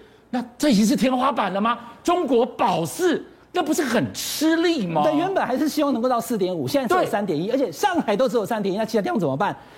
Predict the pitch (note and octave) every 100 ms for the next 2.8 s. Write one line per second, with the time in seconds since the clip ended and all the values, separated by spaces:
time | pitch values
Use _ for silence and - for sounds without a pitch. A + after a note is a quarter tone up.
0 | - E4 C#4+ G#3+ A3+ B3 F#3 D#4+ E4 D4+
1 | D#4 E4 D#4 C4 E3+ B3 G#3 A3 A#3 A3+
2 | G#3 F3 C4+ F#3+ - G3+ F#3+